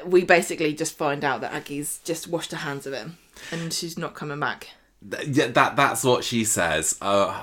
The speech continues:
Speaker 2: it's,
Speaker 1: She's done with
Speaker 2: it's a
Speaker 1: him.
Speaker 2: real, it's a real, real shame. I, I, I don't know whether Aggie's gonna come back. This seems to be a way of saying, "Don't"
Speaker 1: Don't think about her anymore.
Speaker 2: Yeah, I do not believe that Aggie would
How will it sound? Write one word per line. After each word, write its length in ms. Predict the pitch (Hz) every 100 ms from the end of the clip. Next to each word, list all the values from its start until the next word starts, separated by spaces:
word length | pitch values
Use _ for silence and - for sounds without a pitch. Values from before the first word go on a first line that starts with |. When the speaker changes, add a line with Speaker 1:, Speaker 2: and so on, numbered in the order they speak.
| -
Speaker 2:
it's, 140 | 139
Speaker 1:
She's 160 | - 214
done 120 | 180
with 100 | 143
Speaker 2:
it's 100 | 143
a 60 | 139
Speaker 1:
him. 60 |
Speaker 2:
real, 180 | 127 123
it's 240 | 127 120 143
a 80 | 120
real, 420 | 123 117 110 104
real 320 | 104 98 98
shame. 540 | 92 92 85 82 82
I, 240 | 85 92 95
I, 400 | 101 98 - 107
I 60 |
don't 360 | 92 113 101 92
know 200 | 90 87
whether 280 | 87 85 85
Aggie's 320 | 85 82 87 82
gonna 220 | 85 85
come 240 | 87 82
back. 280 | 85 87 82
This 160 | 107 -
seems 320 | 98 87 -
to 60 | -
be 120 | 87
a 100 | 85
way 240 | 85 82
of 100 | 82
saying, 480 | - 87 82 82 82 - - - - - _ _ -
"Don't" 420 | 131 113 - -
Speaker 1:
Don't 240 | 202 190
think 220 | 202 185
about 320 | 170 156 147 160
her 180 | 160
anymore. 400 | 147 147 139 139 - -
Speaker 2:
Yeah, 520 | 110 104 95 95 92 - -
I 100 | 123
do 400 | 120 143 139 123
not 380 | 113 107 - -
believe 680 | 110 98 95 78 80 87 - - -
that 400 | 92 90 80 -
Aggie 400 | - 95 90 82
would 460 | 80 95 92 82